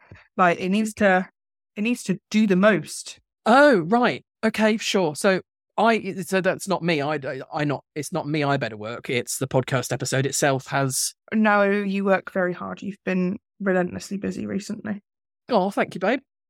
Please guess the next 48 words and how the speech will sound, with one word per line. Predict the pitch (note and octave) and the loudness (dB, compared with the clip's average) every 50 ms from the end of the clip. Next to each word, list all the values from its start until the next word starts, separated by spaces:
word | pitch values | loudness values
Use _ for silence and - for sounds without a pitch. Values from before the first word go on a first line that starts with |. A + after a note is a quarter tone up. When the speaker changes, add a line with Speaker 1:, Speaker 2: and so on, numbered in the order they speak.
| _ - | _ -6
Speaker 2:
That's | G#3+ - - - | -4 -4 -2 -2
really | A3 G3+ | -2 -2
appreciated. | G#3+ - A3+ G3+ - F3 D3+ D#3+ - E3 D#3+ | -2 -2 -4 -4 -2 -2 -2 -2 -2 -2 -2
I | E3 | -2
mean, | E3+ D#3+ | -2 -2
it's | - - | -2 -4
not, | - G3 D#3+ D3+ - _ - | -2 -2 -2 -2 -4 _ -10
'cause | - E3 D#3 D#3 - - | -10 -8 -8 -8 -6 -2
I | D#3+ | -2
don't | D#3+ D#3 | 0 2
love | D3+ E3 D#3 C#3 | 2 2 2 2
being | - C3+ D3 | 2 0 0
relentlessly | C#3+ C#3+ D3 D3+ - E3 - - D3+ | 2 2 0 0 -2 -4 -4 -2 -4
<laughs> | C3+ - - F#3+ F#3 - | -4 -4 -10 -14 -6 -2
busy, | - A3+ A3+ | 0 0 0
but, | - - D#3 D3 - _ _ _ _ _ - | 2 2 0 0 0 _ _ _ _ _ -6
but | C4 C4+ - | -6 -6 -6
thanks. | D4+ G#3 D#3+ G3+ - - - _ _ _ | -6 -10 -10 -10 -14 -18 -20 _ _ _
Speaker 1:
Appreciate | - G#3+ G3+ - - G3+ G3+ | -6 -4 -4 -2 -4 -4 -4
you. | - G3 F#3+ G3 G3+ _ _ _ | -4 -4 -6 -6 -6 _ _ _
See | - - - - G#3 G3 F#3+ G#3 | -18 -12 -8 -8 -6 -6 -6 -6
you. | G3+ G#3 G3+ - _ - | -6 -6 -8 -8 _ -2
Speaker 2:
Oh, | B3+ G3 E3+ D#3 C#3+ C#3+ | 0 2 2 2 0 0
appreciate | C#3+ - - C#4+ - - C4 C4 | -2 -2 -4 -4 -2 -2 -2 -2
you. | C4+ B3 F#3 D3+ | 0 -2 -2 -2
See | - - A#3+ A3+ | -2 -4 -6 -6
you. | G#3 G#3 G#3 A3 | -4 -4 -4 -4
Love | A3 A3 G#3 A3 | -4 -4 -6 -6
you | A3 A3 | -8 -8
too. | A3 - C4+ A3 E3 C3+ C3 - _ _ _ _ - | -6 -6 -4 -4 -4 -4 -6 -10 _ _ _ _ -10
Speaker 1:
Aw. | C4+ B3 A3+ G#3 G#3+ A3+ B3 C#4+ D4+ - _ _ _ _ _ - | -6 -2 0 0 2 2 0 -2 -4 -6 _ _ _ _ _ -12
Speaker 2:
Oh, | - F3 | -8 -6
that | G#3 - | -6 -6
was | - E3 | -6 -6
a | - | -8
nice | C3 C3 C3 C3 C3+ - | -8 -8 -8 -8 -8 -6
moment, | C#3+ C3 D#3 G#3 C4 - | -4 -2 -2 -2 0 0
wasn't | B3 - - D3+ | -2 -2 -2 -4
it, | C#3+ - | -4 -2
folks? | C#3+ C#3+ C#3+ C#3+ - - - - | -2 -2 -2 -2 -4 -6 0 2
<laughs> | D#4 - _ _ _ _ _ _ _ _ _ _ - - - _ _ _ _ - | 2 2 _ _ _ _ _ _ _ _ _ _ -14 -14 -14 _ _ _ _ -2
Okay, | D#4 D4 - G#3 D#3+ C#3 C#3 - _ - | -2 2 4 4 2 2 0 -4 _ -8
so | - - B3+ A#3+ B3 B3+ A#3+ - - | -2 2 4 4 6 4 2 2 2
I | G#3 G#3+ A#3+ A#3 | 4 4 4 4
feel | - - _ - C#4+ C#4+ D#4 D4+ A#3+ | 0 -4 _ -4 -2 0 0 0 0
like | F3+ C3+ B2+ B2 C3+ - _ _ | -2 -2 -2 -4 -6 -10 _ _
I've | - D#3 C#3 | -12 -8 -6
got, | - D#3 | -6 -4